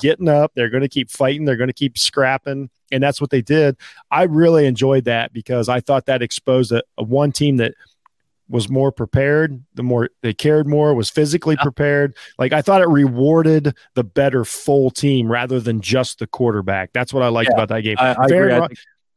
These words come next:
Speaker 1: yeah,
Speaker 2: I
Speaker 1: if,
Speaker 2: think,
Speaker 1: if
Speaker 2: I think exactly that. Green Bay was looking to just go, "Well, when is this guy gonna win us the game?" And,
Speaker 1: Yeah.
Speaker 2: and
Speaker 1: And
Speaker 2: San
Speaker 1: it's so,
Speaker 2: Francisco
Speaker 1: it
Speaker 2: thought, "We're gonna,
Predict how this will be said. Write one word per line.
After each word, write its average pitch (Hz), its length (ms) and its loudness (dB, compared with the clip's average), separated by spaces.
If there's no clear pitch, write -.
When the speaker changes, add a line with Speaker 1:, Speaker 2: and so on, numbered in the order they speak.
Speaker 1:
yeah, 127 200 -2
Speaker 2:
I 127 120 0
Speaker 1:
if, 135 120 -2
Speaker 2:
think, 139 140 -2
Speaker 1:
if 123 60 -4
Speaker 2:
I 139 80 2
think 139 200 0
exactly 131 360 0
that. 127 200 2
Green 131 200 0
Bay 127 140 4
was 120 200 2
looking 120 300 2
to 113 80 4
just 117 200 0
go, 117 200 4
"Well, 123 180 2
when 131 160 2
is 147 100 2
this 156 140 2
guy 156 160 2
gonna 151 160 2
win 151 160 4
us 143 140 0
the 135 80 0
game?" 131 440 0
And, 131 180 0
Speaker 1:
Yeah. 127 100 0
Speaker 2:
and 117 120 -6
Speaker 1:
And 175 100 -2
Speaker 2:
San 160 180 0
Speaker 1:
it's 147 160 -2
so, 202 140 4
Speaker 2:
Francisco 196 140 2
Speaker 1:
it 160 120 -2
Speaker 2:
thought, 123 120 0
"We're 151 160 2
gonna, 147 200 0